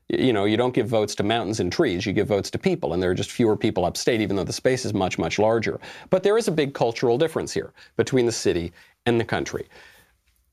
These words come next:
That tension has always existed. Cities have always been more liberal. The country has always been more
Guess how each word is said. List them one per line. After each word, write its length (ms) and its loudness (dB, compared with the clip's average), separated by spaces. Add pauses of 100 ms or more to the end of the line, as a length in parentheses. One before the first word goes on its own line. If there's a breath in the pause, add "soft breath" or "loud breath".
(300)
That 280 2
tension 340 2
has 120 2
always 280 2
existed. 440 2
Cities 300 2
have 120 0
always 200 2
been 160 0
more 180 2
liberal. 420 2
The 80 -4
country 400 -2
has 160 -2
always 260 2
been 320 0
more 340 0